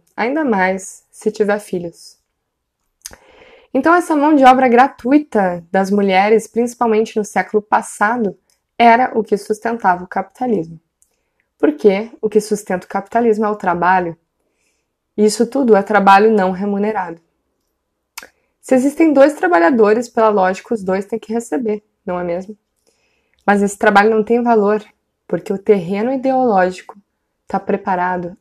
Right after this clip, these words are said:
há muito tempo para não ter. Os pensadores que instituíram a democracia eram homens e desconsideraram as mulheres. Aí tínhamos metade da população não participando do espaço público.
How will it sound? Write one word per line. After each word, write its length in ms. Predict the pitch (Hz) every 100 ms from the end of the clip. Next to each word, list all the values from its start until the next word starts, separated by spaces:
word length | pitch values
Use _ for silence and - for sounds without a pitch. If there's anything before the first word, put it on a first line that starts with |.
| -
há 80 |
muito 380 | 180 185 214 -
tempo 380 | 240 196 185 185
para 180 | - 180
não 180 | 180 202
ter. 240 | - 170 _ _ _ _ _ _ _ _ _ _ _ _ _ _
Os 140 | - 214
pensadores 560 | 269 277 269 311 330
que 140 | - 302
instituíram 720 | 294 - 294 285 226 247 277
a 60 | 233
democracia 760 | 208 202 - 185 - 254 254
eram 300 | 277 294 311
homens 680 | 254 269 196 160 - - _ _ _ _ _ _ _ _ _ _ _ -
e 40 |
desconsideraram 960 | 190 - 196 196 - 214 220 214 214 160 _ _ _ _ _ - -
as 140 | 175
mulheres. 520 | 175 175 147 - - _ _ _ _ _ _ _ _ _ _ _ _ _ _ _ _ _
Aí 220 | - 226
tínhamos 380 | 240 254 233 220
metade 440 | 220 220 269 294 233
da 120 | 214
população 640 | 214 202 202 196 - 240
não 320 | 240 226 311
participando 720 | - 320 320 - 233 226 240 226
do 80 | 208
espaço 400 | - 190 185 220
público. 560 | _ 202 190 - 170